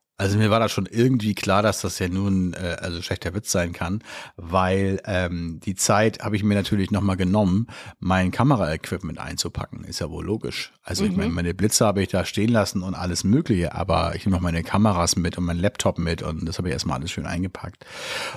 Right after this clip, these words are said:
Speaker 1: Und dann gingen wir alle raus und dann war es eiskalt und ich habe auch noch auf dem Schulhof geparkt. Da dachte ich mir, „Komm, setz mich jetzt erstmal ins Auto.“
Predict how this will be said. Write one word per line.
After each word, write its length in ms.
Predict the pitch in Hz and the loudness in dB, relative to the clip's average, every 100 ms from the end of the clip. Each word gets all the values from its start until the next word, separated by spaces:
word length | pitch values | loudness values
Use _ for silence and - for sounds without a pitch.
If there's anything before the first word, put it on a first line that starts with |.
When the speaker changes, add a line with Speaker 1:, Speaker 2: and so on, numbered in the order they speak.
| - | -2
Speaker 1:
Und 180 | 98 92 | 2 4
dann 120 | 92 | 4
gingen 200 | 98 98 | 4 4
wir 140 | 98 | 2
alle 280 | 98 117 127 | 4 4 4
raus 500 | 101 98 110 117 - | 4 4 4 4 2
und 460 | - 101 90 90 87 | 0 0 2 2 0
dann 240 | 87 87 | 0 2
war 120 | 90 90 | 4 2
es 100 | - | 2
eiskalt 680 | 90 101 - - 90 110 | 0 2 0 0 2 2
und 300 | - 90 90 | 0 -2 -2
ich 160 | - - | -2 -4
habe 100 | 107 | 0
auch 60 | 95 | 2
noch 100 | 87 | 2
auf 100 | 87 | 0
dem 100 | 92 | 0
Schulhof 380 | - 143 101 - | 2 2 2 0
geparkt. 560 | 87 82 82 101 - - - - - - - | 0 2 2 0 -6 -16 -14 -12 -14 -16 -8
Da 60 | 90 | -4
dachte 120 | 87 | -2
ich 60 | 85 | 0
mir, 160 | 85 87 | 0 -2
„Komm, 240 | 87 87 - | -2 -4 -4
setz 200 | - 87 | -4 0
mich 80 | 87 | 0
jetzt 120 | 87 | 0
erstmal 260 | - - 80 | -4 -6 -6
ins 120 | 82 | -6
Auto.“ 460 | - 90 98 - | -4 -2 0 0